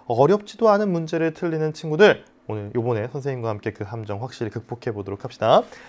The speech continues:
마지막 칠강입니다. 작품 내용 맥락 분석 실패형. 역시 문학 세트에 많이 등장하는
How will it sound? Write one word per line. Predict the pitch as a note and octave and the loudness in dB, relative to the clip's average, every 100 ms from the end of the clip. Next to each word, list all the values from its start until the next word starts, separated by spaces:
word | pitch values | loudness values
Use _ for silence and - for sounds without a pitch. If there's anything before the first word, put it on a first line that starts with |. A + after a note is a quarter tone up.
| - | 4
마지막 | F#3+ A#3 | 8 8
칠강입니다. | C4 C#4 A3+ G#2+ F2+ - _ | 8 6 6 4 -2 -6 _
작품 | E3 F3 A#3 G3+ | 2 4 2 4
내용 | D3+ D#3 | 6 6
맥락 | A#2+ B2+ C3+ F#3+ A3+ A#3 | 4 2 4 4 4 2
분석 | A#2+ G#2+ G#2 D#3 E3+ | -8 -6 -2 -2 -2
실패형. | - - - A#2 - - | -10 -12 -10 -14 -12 -2
역시 | D#3 F3 | 0 2
문학 | E3 A#3 C4 | 6 10 8
세트에 | C4 G3+ - F3+ D#3+ | 8 2 2 -2 0
많이 | A#2 A#2+ | 0 -2
등장하는 | A#2 A2 A#2 G2+ F3+ | -6 -6 -6 -2 0